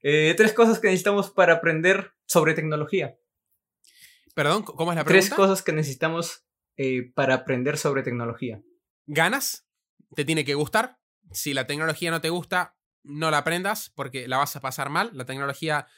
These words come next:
Speaker 2: es compleja, es, es, es difícil. O sea, uno para hacer tecnología le tiene que gustar. Es un, es un trabajo como todos los otros. O sea, eh, a, a mí me puede encantar,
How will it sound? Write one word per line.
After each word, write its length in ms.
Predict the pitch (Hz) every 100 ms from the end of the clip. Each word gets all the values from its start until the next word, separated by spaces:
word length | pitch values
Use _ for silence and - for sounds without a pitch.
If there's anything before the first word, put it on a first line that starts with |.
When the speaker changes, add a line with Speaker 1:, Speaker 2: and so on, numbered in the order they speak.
| _ _ _
Speaker 2:
es 140 | - 135
compleja, 540 | 139 151 196 196 262 _ - -
es, 140 | 123
es, 380 | 120 123 120 123
es 60 | 123
difícil. 460 | 127 190 - 277 165
O 80 | 127
sea, 160 | 123
uno 440 | 135 139 135 131 131
para 120 | 131
hacer 200 | 120 143
tecnología 760 | 139 147 147 - 160 165 156 - _ _ _
le 80 | 208
tiene 180 | 240 269
que 80 | 240
gustar. 380 | 247 - 165 165
Es 160 | 196 -
un, 80 | 202
es 240 | 202 -
un 120 | 220 214
trabajo 500 | 220 247 240 254 254 - _ _
como 260 | 185 180
todos 220 | 175 254 226
los 140 | 185
otros. 260 | 139 120 120
O 80 | 131
sea, 220 | 147 - _ _ _ -
eh, 760 | 147 147 151 151 151 151 147
a, 360 | - - - 147
a 20 |
mí 140 | 196 247
me 80 | 214
puede 220 | 214 202
encantar, 720 | 190 202 208 254 302 339